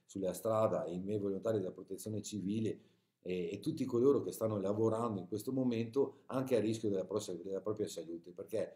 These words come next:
fondamentale, ripeto, rimanere in casa e salvaguardarsi.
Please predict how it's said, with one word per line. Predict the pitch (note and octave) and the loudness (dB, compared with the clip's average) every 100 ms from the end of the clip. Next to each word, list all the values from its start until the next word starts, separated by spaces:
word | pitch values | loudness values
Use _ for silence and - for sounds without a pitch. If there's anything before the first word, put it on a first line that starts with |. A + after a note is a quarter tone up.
| - | -16
fondamentale, | - A2 G#2+ G#2+ A2 G#2+ G2 G#2 A2 G2 | -10 -4 -2 0 -2 -2 0 0 0 -2
ripeto, | G#2 F#2+ F2 E2+ - _ _ | -4 -2 -2 -4 -14 _ _
rimanere | - A2 A2 A#2+ G2+ | -6 -2 2 2 2
in | F2 F2 | 0 -2
casa | A2 G#2+ A2+ B2+ - | 2 4 4 2 0
e | |
salvaguardarsi. | - G2+ F2+ E2+ E2+ - B1+ B1 - | -2 -2 0 0 0 -2 -4 -6 -10